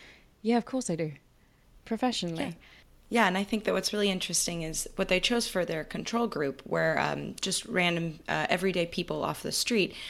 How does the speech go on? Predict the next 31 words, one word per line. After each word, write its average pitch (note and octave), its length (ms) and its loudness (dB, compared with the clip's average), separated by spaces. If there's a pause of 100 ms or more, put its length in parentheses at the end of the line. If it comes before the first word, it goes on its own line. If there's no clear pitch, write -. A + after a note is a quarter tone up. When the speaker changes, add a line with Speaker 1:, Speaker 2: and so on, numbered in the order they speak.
(140)
Speaker 2:
And F#3 120 -2
of F3+ 100 -6
course, F#3+ 280 0
they E3+ 180 2
had D#3 360 0
less D#3+ 300 2
of D#3 140 -4
a, D3+ 320 0
of C#3+ 240 -4
a, C3+ 320 -4 (420)
less G#3 260 4
of G#3 80 0
the F3 100 0
language E3+ 520 2
needed D#3+ 440 -4
to D#3 280 -4
talk - 300 -6
about C#3+ 400 0 (300)
the D#3+ 120 0
types E3 320 -4
of - 80 -6
images D#3+ 320 -4
that D#3 80 -4
they C#3+ 80 -4
were D3 140 -2
seeing. E3+ 340 -2
So D3+ 140 -4
they D3+ 160 0
talked D#3 220 -10
about D3+ 180 -4
how, C#3+ 400 -2